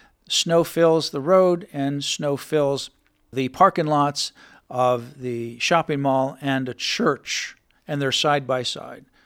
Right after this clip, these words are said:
The parking lots are literally side by side. And so now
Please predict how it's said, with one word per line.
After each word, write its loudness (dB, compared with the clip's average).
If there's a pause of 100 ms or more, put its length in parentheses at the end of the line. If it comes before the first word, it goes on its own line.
(500)
The -8
parking 2
lots 0
are -2
literally 2
side -2
by -4
side. -12 (1400)
And 2
so 2
now 4